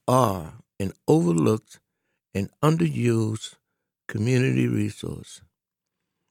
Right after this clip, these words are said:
We've moved from Thanksgiving now into the main holiday next week,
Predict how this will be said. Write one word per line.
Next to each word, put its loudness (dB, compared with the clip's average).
We've 0
moved 4
from 0
Thanksgiving 2
now -2
into -2
the 0
main 6
holiday 0
next -4
week, -2